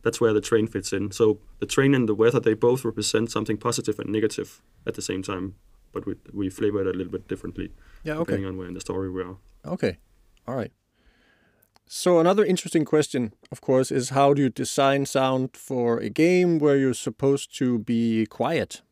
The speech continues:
Speaker 2: most of the time, to be stealthy? And, uh, I mean, <laughs> obviously, uh, you have some, uh,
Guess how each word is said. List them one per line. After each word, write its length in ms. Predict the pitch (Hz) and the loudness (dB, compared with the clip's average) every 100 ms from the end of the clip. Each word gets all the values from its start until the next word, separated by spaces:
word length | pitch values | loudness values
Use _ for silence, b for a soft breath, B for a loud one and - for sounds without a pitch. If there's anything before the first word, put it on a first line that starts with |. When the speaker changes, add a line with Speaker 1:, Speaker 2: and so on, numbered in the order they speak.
| _ | _
Speaker 2:
most 300 | 120 107 107 | -10 -10 -8
of 120 | 101 - | -10 -10
the 80 | |
time, 400 | - - 101 - - | -12 -12 -12 -14 -16
to 80 | - | -12
be 140 | - 107 | -8 -6
stealthy? 560 | - - 117 - 92 _ _ | -6 -2 -2 -2 -8 _ _
And, 400 | - 127 123 120 | -4 -2 0 0
uh, 380 | 123 120 113 113 - | 0 0 0 -2 -2
I 60 | |
mean, 260 | 135 131 160 - - | -2 0 -2 -4 -8
<laughs> 160 | - | -2
obviously, 600 | 160 175 170 170 160 156 | 0 0 2 4 6 6
uh, 680 | 147 143 139 139 135 131 131 | 6 4 4 4 4 2 2
you 180 | 131 135 | 0 2
have 200 | 147 143 | 2 0
some, 300 | 147 135 131 | 0 0 0
uh, 240 | 123 117 | 0 -2